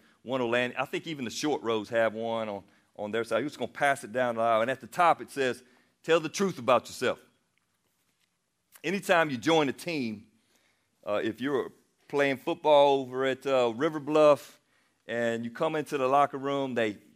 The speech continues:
they, they wanna measure you before you get started. So they're gonna, they're gonna measure you. I'm, like, five eleven and three quarters.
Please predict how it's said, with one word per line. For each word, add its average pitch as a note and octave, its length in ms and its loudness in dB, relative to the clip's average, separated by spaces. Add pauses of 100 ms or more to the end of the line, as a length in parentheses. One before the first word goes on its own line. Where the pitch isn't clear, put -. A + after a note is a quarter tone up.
(160)
they, A2+ 160 -8
they B2 160 -6
wanna B2 240 -4
measure B2+ 440 2
you A2+ 220 -4
before A2+ 320 -4
you A#2 160 -6
get A#2 220 -6
started. A#2 420 0 (920)
So A2 140 -10
they're B2+ 100 -4
gonna, C3+ 280 0 (520)
they're A#2+ 100 -4
gonna C#3 220 0
measure C3 320 0
you. C3+ 300 0
I'm, C#3 100 2
like, B2 220 0
five C3 320 0
eleven C3 320 0
and A#2 120 -12
three A#2+ 180 -8
quarters. A2 540 -6